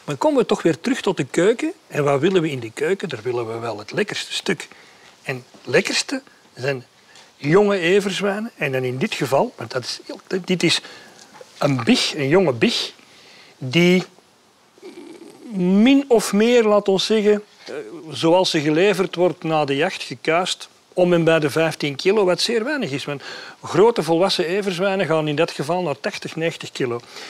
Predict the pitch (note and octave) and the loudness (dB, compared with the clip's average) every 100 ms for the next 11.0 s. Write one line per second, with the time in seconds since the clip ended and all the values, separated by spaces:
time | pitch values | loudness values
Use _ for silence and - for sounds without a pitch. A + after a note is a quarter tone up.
0 | - - - - - D3 A3+ A3 E3 - | -18 -20 -20 -14 0 2 4 4 2 -2
1 | - _ _ - D3+ F3 E3+ C3+ G#3+ - | -20 _ _ -4 0 2 2 2 2 0
2 | - G3 D#3+ D#3+ D3+ - - _ _ D#3+ | -2 0 2 2 2 0 -10 _ _ -10
3 | C#3 A#2+ - G#3+ C#4 - A#3+ A3+ - - | -8 -8 2 4 4 2 -2 -2 -6 -6
4 | E3 D#3 C#3+ - - - _ - F3 D#3+ | -2 2 2 2 0 -10 _ -14 -10 -6
5 | D#3 D#3 C3+ C3 B2+ B2+ D#3+ G3 - A3+ | -4 -6 -8 -8 -4 -2 0 0 2 0
6 | B3 E4 - _ _ _ _ _ _ - | 0 -4 -10 _ _ _ _ _ _ -12
7 | D3 C3 B2 B2 B2+ E3+ F#3 G3+ F#3+ F#3+ | -8 -6 -4 -4 2 2 2 2 4 2
8 | - - - _ - C3 B2 E3+ D#3 F3 | -2 -20 -20 _ -8 -4 -2 -2 -4 -2
9 | D#3 C#3+ C#3+ F3 F3 D#3+ C#3 C3+ B2+ - | -2 0 0 0 0 -2 -4 -6 -4 -4
10 | G3+ - G3+ E3+ - C#3+ C3+ C3+ F#3 D4 | -2 0 0 -2 -6 -8 -4 0 0 0